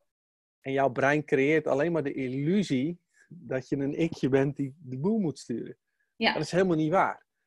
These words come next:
Speaker 1: En als je dus die rode pil neemt, dan kan superveel, eh, mentale bagage wegvallen.
Speaker 2: Hmm.
Speaker 1: Omdat gezien is dat, dat je nog nooit iets anders hebt kunnen doen dan dat je deed.
Speaker 2: Ja. Ja.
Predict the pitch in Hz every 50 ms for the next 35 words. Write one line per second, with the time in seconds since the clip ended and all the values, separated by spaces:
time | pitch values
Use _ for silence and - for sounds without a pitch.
0 | _ _ _ _ _ _ - 147 147 151 156 165 160 - 147 135 - 156 143 160
1 | 156 - 165 147 143 135 156 165 170 143 143 - - 202 220 233 233 202 143 120
2 | 120 135 175 214 190 - - - _ _ - 110 107 127 - - 156 151 151 -
3 | - - 220 220 214 - 147 131 139 160 165 160 160 156 147 143 - - - -
4 | _ _ - 120 127 123 127 139 139 135 - 160 151 156 151 135 120 127 - -
5 | 151 170 185 180 165 - 135 120 113 123 139 131 - - - - 123 120 120 127
6 | 139 202 269 - _ _ _ _ _ _ _ - 233 226 208 147 147 - - -
7 | 127 151 165 180 170 165 151 - - 143 131 - _ - - 135 131 - - -
8 | - 143 143 151 151 147 156 185 202 190 190 - 175 151 - - - 156 170 180
9 | 165 123 139 139 - _ - - 139 135 131 127 127 131 135 131 131 120 - -
10 | 117 117 117 139 147 - - - 120 - 110 - - _ _ _ _ _ _ _
11 | _ _ _ _ - 196 196 170 160 170 - _ _ _ _ _ _ _ _ _
12 | _ _ _ - - 202 190 - - -